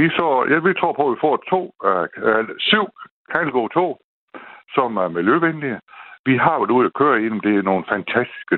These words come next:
tog, som, øh, begynder at rulle ud flere steder i Tyskland og Schweiz, Frankrig. Øhm, det er sådan set,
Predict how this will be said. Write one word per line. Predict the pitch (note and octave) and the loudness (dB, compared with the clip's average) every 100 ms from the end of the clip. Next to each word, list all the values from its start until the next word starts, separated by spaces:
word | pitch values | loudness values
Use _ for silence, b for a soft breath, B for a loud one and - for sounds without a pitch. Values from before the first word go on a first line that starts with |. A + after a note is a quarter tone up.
| - | 0
tog, | F#2 D#2+ - B B B | 0 0 -4 B B B
som, | C3 A2+ | -2 0
øh, | G2 F#2+ F2+ F2 F2+ - - - - | 0 2 0 0 -2 -4 -10 -8 -4
begynder | A#2 C3+ C#3 | 0 0 0
at | A2+ | 0
rulle | A#2 A2+ | 0 0
ud | G#2+ B2+ - _ _ - | 2 0 -2 _ _ 0
flere | C3+ A2 | 0 2
steder | A#2+ G#2+ | 2 2
i | - | 0
Tyskland | B2 - B2+ F#2 - _ _ b b | -6 -4 -2 -2 -4 _ _ b b
og | - F#2+ E2 D2+ - | -2 0 0 -4 -4
Schweiz, | A2+ A2 A#2 - - - - - | -2 0 -2 -6 -16 -16 -18 -6
Frankrig. | A#2+ B2 - F#2 E2 _ _ _ _ B B B B | -4 -4 -6 -6 -6 _ _ _ _ B B B B
Øhm, | G2 F2+ F2 D#2+ D2 _ _ - B - | 0 2 0 -4 -10 _ _ -14 B 0
det | C#3 | 2
er | F3 | 2
sådan | F#3+ D3+ D3+ | 0 -2 -2
set, | D3+ | -4